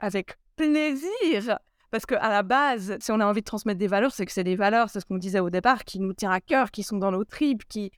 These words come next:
nous font vibrer. Donc ça, il faut le garder.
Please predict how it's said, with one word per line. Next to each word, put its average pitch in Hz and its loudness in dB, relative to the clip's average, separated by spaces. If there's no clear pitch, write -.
nous 220 -2
font 208 -2
vibrer. 247 0
Donc 208 -4
ça, 226 -2
il 190 -2
faut 196 -6
le 175 -4
garder. 233 0